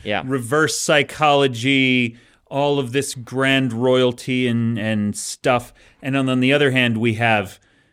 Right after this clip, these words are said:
Speaker 2: you know, deep bayou, stealing things in the middle of a hurricane. Like,
Speaker 1: You said historical fiction. It's not fiction.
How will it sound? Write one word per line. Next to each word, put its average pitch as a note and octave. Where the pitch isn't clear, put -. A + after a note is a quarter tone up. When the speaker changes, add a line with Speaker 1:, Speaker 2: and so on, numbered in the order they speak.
Speaker 2:
you B2+
know, G#2+
deep C3+
bayou, B2
stealing E3
things C#3+
in B2
the A#2+
middle C#3
of A#2+
a B2
hurricane. A#2+
Like, B2+
Speaker 1:
You B2
said G#3
historical G#3
fiction. F3+
It's B2
not E3+
fiction. -